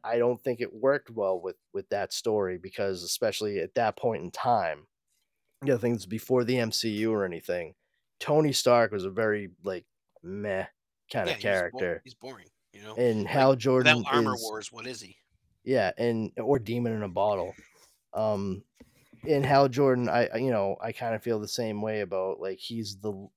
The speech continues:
Speaker 1: least interesting Green Lantern to me. But how about,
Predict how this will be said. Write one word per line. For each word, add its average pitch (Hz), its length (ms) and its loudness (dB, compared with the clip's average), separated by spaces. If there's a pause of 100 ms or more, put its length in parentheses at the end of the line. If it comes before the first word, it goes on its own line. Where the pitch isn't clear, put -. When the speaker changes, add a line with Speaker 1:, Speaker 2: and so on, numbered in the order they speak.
(180)
Speaker 1:
least 117 380 -6
interesting 104 580 -4
Green 101 260 -4
Lantern 98 440 -4
to 98 100 -8
me. 92 300 -8 (680)
But 151 380 8 (1400)
how 135 280 10
about, 120 480 8